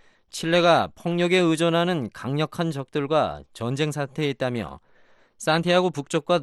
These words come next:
남쪽에 있는 도시들에도 비상사태를 선포한다고 발표했습니다. 칠레 정부는 이미 지난 십구 일 수도 산티아고에 비상사태를 선포한 바 있습니다.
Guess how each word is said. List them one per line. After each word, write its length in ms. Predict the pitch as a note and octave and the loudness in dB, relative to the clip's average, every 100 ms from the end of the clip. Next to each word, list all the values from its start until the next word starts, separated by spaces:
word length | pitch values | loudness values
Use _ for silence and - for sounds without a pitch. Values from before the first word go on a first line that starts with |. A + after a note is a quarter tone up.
| G#2 | -2
남쪽에 520 | A2+ C#3 - D#3 D#3 | -4 -4 -4 -2 0
있는 280 | D#3 E3 D#3+ | 0 -2 -4
도시들에도 840 | B2 D3 C3+ C3+ C3+ C#3+ D#2 C#2 - | -6 -6 -2 -2 0 -2 -4 -8 -16
비상사태를 920 | - A#2 D#3 D3+ D3+ C#3+ - C#3+ C#3+ | -10 -4 -2 -2 -4 -6 -6 -4 -4
선포한다고 580 | - C#3 B2+ C3 A2+ G2 | -4 -8 -4 -4 -4 -6
발표했습니다. 800 | E2 A2 A2+ G2 G#2 F#2+ F#2+ D2 - _ _ _ _ _ _ _ - | -8 -8 -8 -8 -8 -6 -6 -8 -14 _ _ _ _ _ _ _ -6
칠레 240 | F#3+ F#3+ | -2 2
정부는 400 | F#3 F3+ G3+ F#3+ | 2 2 2 2
이미 280 | F#3 F#3+ D3 | 2 2 0
지난 220 | D#3 E3 | 0 -2
십구 420 | D#3 - - D#3+ D#3+ | -2 -8 -8 -2 -2
일 240 | E2+ A1+ - - | -2 -10 -20 -20
수도 280 | - - E3+ | -14 -4 -2
산티아고에 800 | E3 D#3+ D3+ D#3+ D#3+ E3 C#3 D#3+ - | 0 -2 0 0 0 0 0 -2 -8
비상사태를 720 | A2 D3 D3+ D3+ C#3+ D3 B2+ | -4 -2 0 -2 -2 -4 -6
선포한 400 | C3+ A#2+ B2 G#2+ | -6 -6 -6 -4
바 80 | A2 | -4
있습니다. 580 | G2 A2 G#2 G#2 D2+ | -6 -6 -4 -4 -6